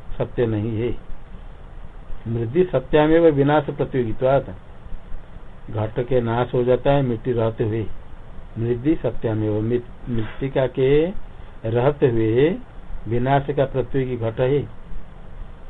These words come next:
नाश हो जाता है घट का बिना मृत्यु रहते। विनाश के प्रतियोगी होने से घट का रूप मिथ्या है। वाचारंभण नामतः वागिंद्रजन्य शब्द मात्रात्मकत्वात्,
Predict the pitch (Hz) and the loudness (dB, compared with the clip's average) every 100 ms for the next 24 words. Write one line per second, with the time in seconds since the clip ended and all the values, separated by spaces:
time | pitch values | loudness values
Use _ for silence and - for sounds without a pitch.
0 | 113 117 117 131 127 139 143 143 139 139 | -6 -2 0 2 2 2 2 0 0 -2
1 | 156 - 110 113 113 117 113 107 123 117 | -4 -4 -2 0 -2 -4 -6 -2 -2 0
2 | 123 151 - - - - - - - - | 0 -2 -2 -6 -12 -16 -12 -12 -12 -10
3 | 117 127 143 139 135 127 120 120 123 110 | -4 2 2 2 -2 0 0 2 2 2
4 | 113 107 170 139 110 110 110 104 117 123 | -2 -2 -2 -2 -2 -2 -2 -2 -4 -4
5 | 143 139 110 98 90 - - - - - | -2 0 0 0 -2 -4 -6 -14 -14 -14
6 | - - 113 113 113 135 135 131 127 131 | -14 -4 0 0 2 4 4 2 0 0
7 | 123 123 123 120 123 117 117 120 - - | 0 0 0 0 0 0 -2 -6 -12 -14
8 | - - - - - 107 113 113 123 139 | -14 -6 -4 -4 -8 -4 -2 2 4 4
9 | 151 147 151 139 135 147 151 139 123 131 | 4 6 6 8 8 6 2 0 2 2
10 | 131 123 - 123 117 120 117 110 107 107 | 2 0 0 2 2 0 -4 -2 0 0
11 | 98 117 123 | 0 -2 -2